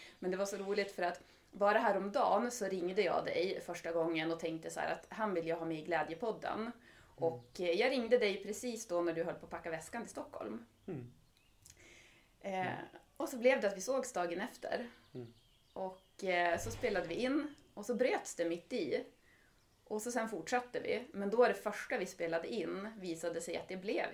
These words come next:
Speaker 1: ingenting.
Speaker 2: Nej.
Speaker 1: Och så nu hade du möjligheten att komma förbi igen. Så det är ju verkligen tack.
Speaker 2: Nu må, då ska jag fråga dig så här, Sandra. När du märkte att det hade hänt,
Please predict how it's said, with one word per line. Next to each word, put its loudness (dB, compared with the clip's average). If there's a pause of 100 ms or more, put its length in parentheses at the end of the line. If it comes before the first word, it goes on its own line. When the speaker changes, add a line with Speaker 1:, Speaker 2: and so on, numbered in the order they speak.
(160)
Speaker 1:
ingenting. -12 (220)
Speaker 2:
Nej. -4 (1400)
Speaker 1:
Och 0
så -2
nu 0
hade 4
du 2
möjligheten 2
att -6
komma -8
förbi -6 (120)
igen. 4
Så -8
det -2
är 2
ju 0
verkligen -2 (640)
tack. -16 (280)
Speaker 2:
Nu 6
må, 8 (280)
då 0
ska 4
jag 6
fråga 4
dig 2
så -8
här, -4
Sandra. -6 (260)
När 6
du 0
märkte 0
att -8
det 2
hade -2
hänt, -6